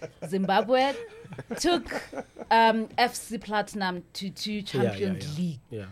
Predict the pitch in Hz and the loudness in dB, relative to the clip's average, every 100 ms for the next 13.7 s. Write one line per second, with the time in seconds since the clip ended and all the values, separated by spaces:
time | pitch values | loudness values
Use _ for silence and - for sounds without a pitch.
0 | - _ _ - 180 185 180 180 185 139 | -18 _ _ -6 -2 0 2 0 0 0
1 | 123 120 117 110 101 92 101 120 - - | 0 -2 -2 -4 -4 -6 -6 -8 -12 -12
2 | 101 240 - - 220 190 277 - 208 240 | -6 -4 -4 -4 -4 0 0 2 0 4
3 | 202 196 196 202 190 165 185 175 175 180 | 4 4 2 0 -2 -2 -2 0 2 0
4 | 123 - 208 254 - - 190 180 143 139 | -2 -2 -2 -2 -6 -2 -2 -2 -4 -4
5 | 202 - - - _ _ _ - - 180 | -4 -8 -20 -20 _ _ _ -16 -12 -8
6 | 180 175 170 165 156 156 151 151 156 151 | -6 -6 -8 -6 -4 -4 -4 -6 -6 -4
7 | 151 151 147 139 _ _ _ _ - 190 | -4 -4 -6 -8 _ _ _ _ -12 -10
8 | 185 180 175 160 170 233 240 - - 165 | -6 -4 -4 -4 -8 -10 -12 -14 -10 -8
9 | 165 165 165 165 117 107 98 107 _ _ | -6 -6 -8 -10 -10 -8 -10 -16 _ _
10 | 196 202 220 - _ - 170 160 185 165 | -8 -6 -6 -12 _ -2 0 4 4 6
11 | 147 143 117 - - 127 - 156 135 120 | 4 4 0 -4 -6 -4 0 0 0 -2
12 | 117 123 127 113 107 113 - 107 104 95 | 0 0 0 -2 -4 -6 -4 -4 -4 -6
13 | 98 98 104 101 101 95 | -8 -10 -8 -10 -8 -8